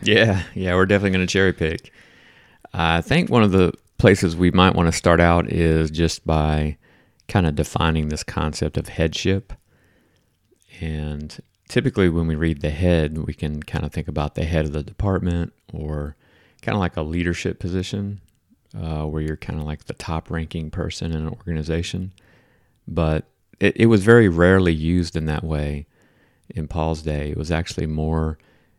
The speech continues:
used in the concept of a source. So we would kinda talk about, like, the head of a river,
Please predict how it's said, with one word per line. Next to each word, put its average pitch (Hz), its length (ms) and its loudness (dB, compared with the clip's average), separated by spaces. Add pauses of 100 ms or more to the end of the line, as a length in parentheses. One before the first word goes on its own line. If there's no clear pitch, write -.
(140)
used 78 560 -4
in 85 120 -4
the 78 80 -6
concept 78 540 -6
of 76 120 -4
a 76 80 -6
source. - 800 -4 (540)
So - 280 -6
we 78 180 -4
would 78 140 -6
kinda 76 280 -6
talk - 260 -10
about, 78 260 -6
like, 80 180 -6
the - 100 -8
head 80 300 0
of 78 120 -2
a 80 80 -2
river, 82 480 -2